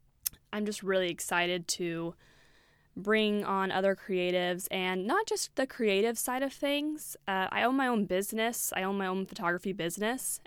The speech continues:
and, and many other photography businesses. So I'm also going to talk about the business side of things and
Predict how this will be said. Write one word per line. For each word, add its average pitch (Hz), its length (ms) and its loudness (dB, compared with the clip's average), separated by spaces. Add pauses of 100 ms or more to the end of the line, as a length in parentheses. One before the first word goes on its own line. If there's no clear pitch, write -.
and, 165 380 -8 (1000)
and 160 360 -6 (180)
many 185 320 0
other 180 260 2
photography 196 480 -4
businesses. 220 760 -2 (520)
So - 140 -2
I'm 247 140 4
also 254 260 4
going 311 240 2
to 233 480 0
talk - 300 -2
about 202 360 2
the 190 100 0
business 190 440 0
side 135 300 -2
of 139 100 -8
things 160 560 -6
and 160 220 -4